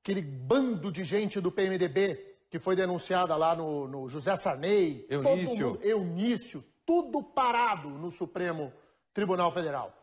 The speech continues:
Speaker 1: Aécio Neves foi uma vitória contra a corrupção. Aécio Neves é um homem perigoso, igual esses aí que eu falei.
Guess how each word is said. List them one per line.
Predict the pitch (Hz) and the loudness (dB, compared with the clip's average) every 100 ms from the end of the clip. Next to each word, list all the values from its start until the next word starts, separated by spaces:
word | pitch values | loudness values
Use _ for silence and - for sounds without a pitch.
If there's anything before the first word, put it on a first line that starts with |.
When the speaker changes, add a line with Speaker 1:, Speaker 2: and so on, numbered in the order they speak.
| _ _ _ - | _ _ _ -2
Speaker 1:
Aécio | 196 208 202 190 | 2 2 0 -2
Neves | 170 208 175 139 | 0 2 0 -4
foi | 156 | -6
uma | 160 | -4
vitória | 180 240 - 185 185 160 135 | -4 -4 0 2 4 2 -4
contra | 170 170 175 | -2 -2 -2
a | |
corrupção. | - 185 190 - 180 165 - - _ _ _ _ | -4 -4 -4 0 2 2 -4 -20 _ _ _ _
Aécio | 156 156 160 135 | -2 0 0 -2
Neves | 151 190 | 0 0
é | 175 | 0
um | 156 | 0
homem | 160 208 | 0 -2
perigoso, | - 247 302 233 240 180 123 | -2 -2 0 2 4 2 -2
igual | 135 208 | 0 2
esses | 294 269 269 | 2 -2 -2
aí | 269 277 | 0 0
que | 285 | -2
eu | |
falei. | 233 277 247 185 | -4 -2 -2 -4